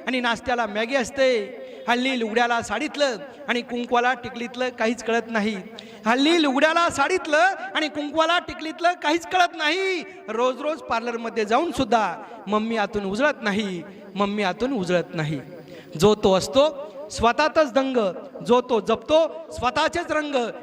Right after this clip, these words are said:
गोठलेल्या संवेदना, कोंडलेलं जगणं, फ्लॅटच्या जमान्यात कोती झाली माणसांची मनं. अरे माणसांच्या हृदयासारखंच कोरडं ठाक पडलंय आभाळ, माणसांच्या हृदयासारखंच कोरडं ठाक पडलंय आभाळ.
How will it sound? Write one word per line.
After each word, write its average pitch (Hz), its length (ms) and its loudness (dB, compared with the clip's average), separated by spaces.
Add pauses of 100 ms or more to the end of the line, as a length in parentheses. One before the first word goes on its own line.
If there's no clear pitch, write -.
(120)
गोठलेल्या 226 480 2
संवेदना, 247 580 0 (300)
कोंडलेलं 233 360 2
जगणं, 247 440 0 (260)
फ्लॅटच्या 240 380 2
जमान्यात 233 480 0 (280)
कोती 240 240 2
झाली 220 240 0
माणसांची 220 560 -2
मनं. 226 340 0 (260)
अरे 220 140 2
माणसांच्या 226 560 0
हृदयासारखंच 240 720 0
कोरडं 226 240 2
ठाक 208 220 -2
पडलंय 185 300 -4
आभाळ, 190 360 2 (440)
माणसांच्या 285 580 4
हृदयासारखंच 330 840 0
कोरडं 311 260 4
ठाक 277 280 -2
पडलंय 240 240 -4
आभाळ. 269 420 2